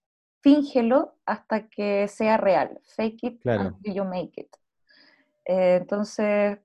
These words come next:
Speaker 1: voy a hablar en público. Yo me acuerdo en el colegio, eh, tenía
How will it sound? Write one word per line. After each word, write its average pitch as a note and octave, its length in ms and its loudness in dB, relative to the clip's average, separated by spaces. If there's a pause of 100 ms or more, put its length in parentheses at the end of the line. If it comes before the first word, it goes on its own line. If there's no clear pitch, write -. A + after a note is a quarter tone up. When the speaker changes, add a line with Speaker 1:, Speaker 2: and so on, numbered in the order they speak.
(180)
Speaker 1:
voy C4 200 4
a C#4 80 6
hablar B3+ 180 2
en A#3 140 0
público. F3 380 -2
Yo G3 160 0
me C4+ 100 2
acuerdo C4+ 420 4
en A3 160 0
el G3+ 320 -2
colegio, A#3 640 0 (680)
eh, F3 500 -4 (120)
tenía G#3+ 760 2